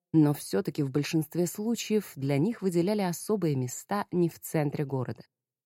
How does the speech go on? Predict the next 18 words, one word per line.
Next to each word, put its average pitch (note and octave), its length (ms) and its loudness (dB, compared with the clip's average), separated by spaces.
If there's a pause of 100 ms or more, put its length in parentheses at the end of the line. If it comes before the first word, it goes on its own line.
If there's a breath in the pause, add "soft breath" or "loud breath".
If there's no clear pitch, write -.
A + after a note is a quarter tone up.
Такие F3 320 4
места E3+ 360 4
должны E3+ 400 2
были D#3 160 0
находиться D#3 560 -2
не D#3 140 4
очень D#3+ 320 2
далеко, G3 520 0
чтобы B3+ 420 0
и - 120 0
осужденному, D#3+ 840 2
и A#2+ 60 0
зрителям G#3 640 0
достаточно A#3 640 -2
легко A#3 360 -2
было A3 260 2
туда E3 380 2
добираться, F#3 640 -2